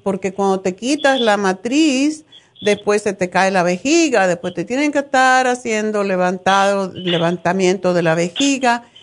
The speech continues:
y eso es bastante común y bastante recurrente, y después infecciones urinarias,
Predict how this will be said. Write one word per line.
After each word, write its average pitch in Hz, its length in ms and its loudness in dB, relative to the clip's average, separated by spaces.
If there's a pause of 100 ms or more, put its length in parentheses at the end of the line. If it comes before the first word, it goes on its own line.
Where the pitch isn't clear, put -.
(200)
y 214 120 0
eso 214 160 0
es 208 140 -4
bastante 214 920 0
común 214 520 0
y 196 80 -2
bastante 226 680 0
recurrente, 196 840 -2
y 180 40 2
después 196 440 0
infecciones 220 640 -2
urinarias, 202 680 0